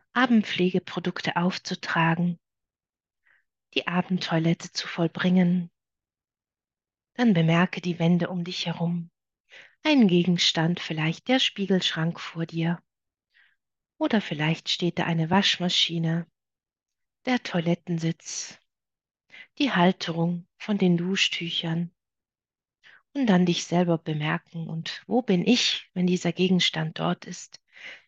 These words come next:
in meinem, diesen Raum. Während du wieder diesen bewussten Atemzug aus dem Kern der Erde in dich hineinziehst mit diesen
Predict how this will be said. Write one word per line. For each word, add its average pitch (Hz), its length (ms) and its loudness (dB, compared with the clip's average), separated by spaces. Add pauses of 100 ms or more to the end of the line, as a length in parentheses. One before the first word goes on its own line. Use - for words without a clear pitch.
(120)
in 254 140 8
meinem, 208 280 8
diesen 185 280 4
Raum. 160 420 -2 (1080)
Während 214 280 4
du 170 120 -2
wieder 185 320 4
diesen 180 340 -4
bewussten 180 640 -4
Atemzug 180 720 -2
aus 285 320 -8
dem 214 220 2
Kern 190 260 4
der 180 120 0
Erde 180 460 0 (680)
in 240 240 6
dich 226 180 2
hineinziehst 185 960 0
mit 180 220 -6
diesen 180 400 -2